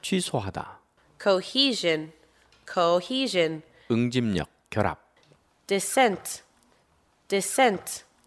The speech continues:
Speaker 1: 불일치.
Speaker 2: Guarantee. Guarantee.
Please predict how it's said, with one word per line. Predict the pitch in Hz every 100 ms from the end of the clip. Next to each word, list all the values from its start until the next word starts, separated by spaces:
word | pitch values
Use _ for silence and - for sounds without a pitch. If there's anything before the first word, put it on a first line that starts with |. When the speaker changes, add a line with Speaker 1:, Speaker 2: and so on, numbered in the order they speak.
| _ _
Speaker 1:
불일치. | 135 139 117 95 - - 135 - _ _ - _
Speaker 2:
Guarantee. | - 233 277 277 262 - 202 165 151 156 _ - _ _ _ _ -
Guarantee. | 180 185 214 - 302 294 269